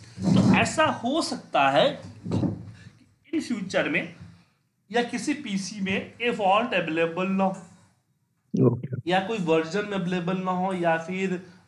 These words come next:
Speaker 1: वो करप्ट हो गया हो, डिलीट हो गया, बहुत सारी चीज़ें अनइंस्टॉल हो गया हो, प्रॉब्लम हो सकती है। उस केस में क्या कैसे करेंगे? तो उस केस का एक तरीका है कि आप कैप्स में जे को लिखें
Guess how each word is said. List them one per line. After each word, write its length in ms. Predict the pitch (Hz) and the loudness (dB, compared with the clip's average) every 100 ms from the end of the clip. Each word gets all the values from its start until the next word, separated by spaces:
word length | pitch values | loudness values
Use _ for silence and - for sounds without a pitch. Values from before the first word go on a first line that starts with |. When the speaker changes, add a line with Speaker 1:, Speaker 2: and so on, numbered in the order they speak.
| - | -4
Speaker 1:
वो 500 | 151 165 165 147 - | 0 0 0 -2 -2
करप्ट 320 | 170 165 - | 0 0 -2
हो 100 | 185 | -6
गया 200 | 165 185 | -2 0
हो, 160 | 175 175 | 0 0
डिलीट 320 | 156 185 - | -4 -6 -4
हो 120 | 190 | -4
गया, 120 | 185 | -4
बहुत 200 | 277 349 | -8 -6
सारी 160 | 311 254 | -2 -4
चीज़ें 220 | - 190 | -4 -4
अनइंस्टॉल 380 | 190 214 - 202 | -4 -6 -8 -8
हो 120 | 185 | -6
गया 160 | 180 185 | -4 -6
हो, 100 | 285 - _ _ _ - | -8 -16 _ _ _ -4
प्रॉब्लम 280 | 185 247 262 | -2 -2 -4
हो 160 | 233 | -4
सकती 360 | 185 - - 98 | -4 -8 -12 -18
है। 100 | - - _ _ _ _ | -20 -20 _ _ _ _
उस 200 | 330 311 | -6 -6
केस 260 | 240 185 185 | -4 -6 -4
में 120 | 127 | -6
क्या 140 | 113 | -8
कैसे 320 | - 107 - | -12 -16 -18
करेंगे? 180 | - - _ _ _ _ _ _ _ _ _ _ _ _ _ _ _ _ _ | -18 -20 _ _ _ _ _ _ _ _ _ _ _ _ _ _ _ _ _
तो 80 | 254 262 254 - - | -2 0 -2 -6 -8
उस 140 | 262 | -8
केस 220 | - 311 | -4 -6
का 100 | - | -4
एक 140 | 320 - | -6 -2
तरीका 380 | 165 175 220 | -2 0 2
है 180 | 190 180 | 2 2
कि 100 | 185 | 0
आप 200 | 208 196 | -4 -4
कैप्स 460 | - 156 202 - - | -2 0 2 0 -8
में 260 | 226 240 165 | -8 -8 -6
जे 180 | 151 | -6
को 180 | 151 139 | -6 -4
लिखें 400 | 123 120 - 269 | -4 -4 -8 -14